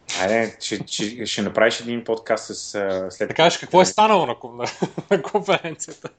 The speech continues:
Speaker 1: Да, да раз-, да, пък ти ще разкажеш на пионерите какво, какво е било.
Speaker 2: Да, да, с най-голямо удоволствие. И, а, благодарим на всички слушатели,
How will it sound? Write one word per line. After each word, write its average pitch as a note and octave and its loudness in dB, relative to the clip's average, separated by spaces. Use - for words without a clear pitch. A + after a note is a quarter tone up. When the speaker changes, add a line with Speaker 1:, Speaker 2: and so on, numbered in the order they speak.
Speaker 1:
Да, A2+ 2
да G#2+ 0
раз-, - -6
да, B2 6
пък C3+ -6
ти C3+ -12
ще B2 -8
разкажеш A2+ 0
на G#2 -12
пионерите G2 -8
какво, E2+ -10
какво - -10
е - -8
било. - -12
Speaker 2:
Да, G2+ 0
да, A2 -2
с - -20
най-голямо A2+ -8
удоволствие. G#2 -8
И, C3+ -4
а, A#2 0
благодарим A#2 -2
на B2+ -6
всички - -12
слушатели, D#3+ 0